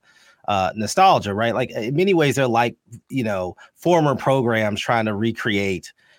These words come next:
that, the old glory that they once had, right? And so, um, you know, on a, on a, on a Power Five level, this is the same,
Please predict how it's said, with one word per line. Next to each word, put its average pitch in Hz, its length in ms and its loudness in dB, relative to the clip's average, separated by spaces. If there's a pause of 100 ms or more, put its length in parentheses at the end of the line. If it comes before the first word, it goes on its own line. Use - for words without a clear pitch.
(140)
that, 113 480 -4
the 107 220 -4
old 110 340 -4
glory 101 380 -4
that 95 160 -6
they 92 120 -4
once 90 300 -6
had, 73 400 -4
right? 98 340 -6
And 113 160 -4
so, 117 520 -2 (380)
um, 110 520 -2 (120)
you 156 100 0
know, 117 160 0
on 117 180 -2
a, 117 160 -2 (140)
on 127 100 -4
a, 113 160 -4 (180)
on 113 140 -4
a 104 60 -4
Power 127 360 2
Five 131 360 2
level, 110 300 -2
this 117 220 -6
is 107 100 -10
the 107 80 -6
same, 113 440 -2